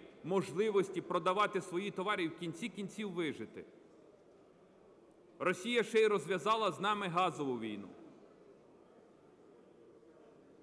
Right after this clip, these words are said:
І для того, щоб виграти будь-яку війну, треба об'єднуватися.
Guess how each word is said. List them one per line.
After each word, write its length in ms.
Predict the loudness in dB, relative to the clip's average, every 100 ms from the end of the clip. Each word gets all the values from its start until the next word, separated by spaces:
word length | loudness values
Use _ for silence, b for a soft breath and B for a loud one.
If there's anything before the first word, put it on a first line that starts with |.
| -14 -8
І 80 |
для 160 | -2 2
того, 240 | 6 6
щоб 180 | 6 2
виграти 520 | 4 2 4 2 2
будь-яку 580 | 2 0 0 0 0 -2
війну, 340 | 0 -2 0 0
треба 360 | 0 0 2
об'єднуватися. 960 | 0 0 -2 0 0 -2 -4 -8 -16